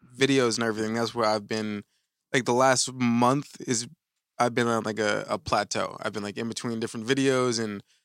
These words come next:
locking in a couple different contracts and figuring out, but, like, exactly what it is I wanna do, because there's so many different routes that you can go within video and just figuring out, like, what's gonna make me the most money and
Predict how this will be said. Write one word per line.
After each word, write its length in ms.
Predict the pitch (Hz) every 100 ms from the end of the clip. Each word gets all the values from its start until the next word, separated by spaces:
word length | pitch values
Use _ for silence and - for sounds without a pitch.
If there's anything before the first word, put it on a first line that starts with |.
| _ -
locking 360 | 120 117 117
in 100 | 113
a 60 | 110
couple 240 | 120 110
different 300 | 110 107 110 113
contracts 400 | 113 107 113 -
and 100 | -
figuring 280 | 117 117 117
out, 220 | 110 104
but, 140 | 113 101
like, 160 | 107 120
exactly 460 | 107 110 110 120
what 340 | 107 98 110 110
it 120 | 104
is 220 | 107 107
I 80 | 107
wanna 320 | 101 98 98
do, 220 | 90 95 92
because 220 | 104 107
there's 160 | 113 -
so 180 | 113
many 220 | 110 110 104
different 480 | 104 - 101 95 - _ _ _ _ _ _ _ 131
routes 380 | 139 135 - -
that 180 | 135
you 120 | 127 120
can 220 | 131 127
go 280 | 123 120 117
within 600 | 113 117 - 127 117 113
video 500 | 113 120 117 113 110
and 140 | 110
just 300 | 110 - -
figuring 340 | - 120 120 113
out, 220 | 113 113
like, 240 | 113 - _ _ _ _ _ _ _ _ -
what's 340 | 120 113 131 -
gonna 180 | 127 127
make 240 | 123 117
me 140 | 120 117
the 80 |
most 340 | 110 110 110 -
money 420 | 107 107 110 110
and 300 | 110 107